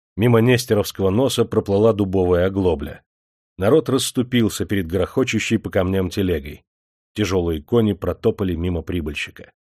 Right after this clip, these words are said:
Два пьяных посадских мужика спускались к Замоскворечью. Они шли в обнимку и во всю глотку орали песни. "Петухи-зашибалы", подумал прибыльщик, и вдруг его осенила мысль.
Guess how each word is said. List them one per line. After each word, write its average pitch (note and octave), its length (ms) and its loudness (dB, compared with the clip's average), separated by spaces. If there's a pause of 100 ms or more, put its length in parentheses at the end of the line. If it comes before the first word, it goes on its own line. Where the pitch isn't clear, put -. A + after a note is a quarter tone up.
(600)
Два F#3+ 320 4
пьяных E3 540 2
посадских B2 580 0
мужика G#2 440 0
спускались C#3 680 -2
к F2+ 60 -10
Замоскворечью. G2 920 -2 (440)
Они C#3 220 4
шли G#3+ 300 0
в D3 80 2
обнимку E3+ 600 0
и C3+ 80 2
во B2 160 2
всю A3 300 -2
глотку E3 720 0
орали C3 420 2
песни. A2+ 600 -2 (1300)
"Петухи-зашибалы", G#2 1500 0
подумал F#2+ 420 0
прибыльщик, A2+ 680 -4
и G2+ 80 -6
вдруг A2 320 -8
его A#2+ 140 -4
осенила A2 500 -2
мысль. A2 380 -4